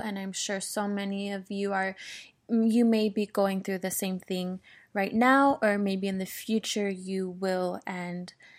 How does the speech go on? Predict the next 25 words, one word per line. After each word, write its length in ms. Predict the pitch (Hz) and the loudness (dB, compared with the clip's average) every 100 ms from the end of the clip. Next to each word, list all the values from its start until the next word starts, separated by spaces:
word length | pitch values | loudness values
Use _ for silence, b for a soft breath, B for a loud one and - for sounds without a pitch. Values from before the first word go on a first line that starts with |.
| b b | b b
you 160 | 202 196 | -2 -2
can 640 | - 190 185 180 185 247 _ _ _ - | -2 -4 -2 -4 -6 -10 _ _ _ -8
use 420 | 202 226 262 254 | 0 6 6 6
this 260 | 226 214 - | 0 -2 -2
to 160 | - | -4
help 340 | 196 - 190 - | -6 -2 -4 -4
guide 340 | - 202 196 - | 0 2 2 -2
you, 80 | 190 | -4
because 320 | 202 214 196 | -2 -2 -2
in, 300 | - 254 254 - | 4 4 4 -2
that 340 | 214 233 262 | 0 2 4
is 180 | 302 294 | 2 0
the 120 | 254 | -2
whole 680 | 220 - 208 202 202 196 196 _ _ | -2 -4 0 2 2 0 -6 _ _
purpose 520 | - 202 190 202 190 - | -2 -2 0 -4 -2 -2
of 180 | 202 | 0
me 180 | 202 190 | 0 -2
creating 420 | 190 - 190 180 | -4 -4 -4 -4
Just 320 | 180 190 - - | -6 -6 -6 2
Glow 200 | 254 254 | 6 6
With 240 | 240 233 | 4 2
It 180 | 220 220 | 0 0
and 240 | 202 196 190 | -2 -4 -4
this 200 | 196 - | -6 -8
podcast. 800 | - 226 220 - 202 202 - | -2 0 0 -2 -4 -4 -6